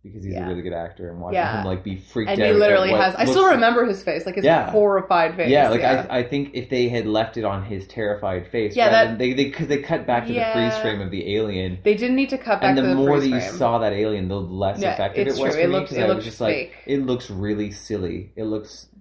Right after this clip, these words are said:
Speaker 1: I, and I don't know why they didn't just put a guy in a suit, because it looks like a guy in a suit.
Speaker 2: I
Speaker 1: Only
Speaker 2: thought it
Speaker 1: it's
Speaker 2: was a guy in a suit.
Speaker 1: No, it's, it's a purely C G I creation,
Speaker 2: Oh.
Speaker 1: so it just looks like blurry fuzz
Speaker 2: Well,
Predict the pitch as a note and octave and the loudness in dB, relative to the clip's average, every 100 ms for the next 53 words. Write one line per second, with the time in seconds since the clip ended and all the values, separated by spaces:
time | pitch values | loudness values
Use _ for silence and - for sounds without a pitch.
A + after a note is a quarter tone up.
0 | - A2 - A2+ A2 A#2+ A#2+ A2+ A2 G#2+ | -14 -10 -6 -4 -2 0 0 0 0 -2
1 | G#2 G2 F#2+ - F#2 F#2+ F2+ F2+ - A#2 | -4 -6 -10 -8 -6 -4 -4 -6 -6 -6
2 | G2 G2 C#2 G2 A#2 G#2+ F2+ F#2 F2+ F2+ | -6 -8 -6 -6 -6 -8 -8 -6 -4 -6
3 | F2+ F#2+ F#2 - - - C5+ G3 F3 F#3+ | -8 -8 -8 -6 -4 0 0 0 2 2
4 | B3+ F3+ D#3 D3+ D#3 E3+ D#3 C#3 E3 A#2 | 2 0 -2 -2 -6 -8 -2 0 2 0
5 | - B2+ A#2+ - B2 A2 - - C3 B2+ | -2 -6 -6 -2 -2 -2 -4 -8 -4 -4
6 | A#2 - A#2 G#2+ A2+ G#2+ G#2 G#2 G#3+ B3 | -6 -6 -8 -6 -4 -2 0 -2 0 0
7 | C4+ C4+ C4 A#3+ - G#2+ G#2 - A#2+ A#2+ | 0 -2 -2 -4 -4 -4 -4 -4 -6 -4
8 | A#2+ G2+ F#2+ G2+ G#2 G2+ G2+ G#2+ G#2 G2+ | -4 -6 -4 -2 -2 -4 -6 -4 -4 -4
9 | F#2+ F#2+ A#3+ A#3 | -6 -2 2 2